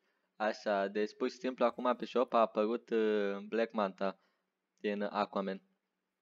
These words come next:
Pur și simplu este fix aici, un, uh, nou event din D C Series și, bine, D C Series. Așa, și Black Manta arată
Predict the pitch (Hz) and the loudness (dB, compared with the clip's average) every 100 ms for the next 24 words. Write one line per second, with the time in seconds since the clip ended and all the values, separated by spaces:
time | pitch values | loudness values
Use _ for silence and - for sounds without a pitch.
0 | _ _ _ _ _ _ - 113 - 110 | _ _ _ _ _ _ -6 -6 -6 -6
1 | 117 117 127 135 - 113 104 - 104 113 | -4 -4 -2 -4 -4 -4 -4 -2 -6 -6
2 | 107 - 104 107 110 139 156 _ _ _ | -8 -6 -4 -4 -4 -6 -6 _ _ _
3 | _ - 110 107 107 104 110 107 104 113 | _ -6 -4 -2 -2 -2 0 0 0 -2
4 | 113 107 101 104 101 110 - 104 120 151 | -6 -12 -10 -8 -8 -8 -8 -8 -8 -12
5 | - _ _ _ _ - - 110 110 107 | -16 _ _ _ _ -16 -8 -6 -4 -6
6 | 107 107 95 107 98 98 - 104 98 92 | -8 -12 -8 -6 -4 -6 -10 -12 -14 -16
7 | 95 95 - _ 104 104 104 98 - 117 | -18 -18 -20 _ -14 -12 -8 -8 -6 -6
8 | 113 - 120 120 110 98 98 98 _ _ | -4 -2 -2 0 -2 -2 -4 -6 _ _
9 | _ _ _ - 123 127 - 117 107 104 | _ _ _ -2 4 4 6 6 6 2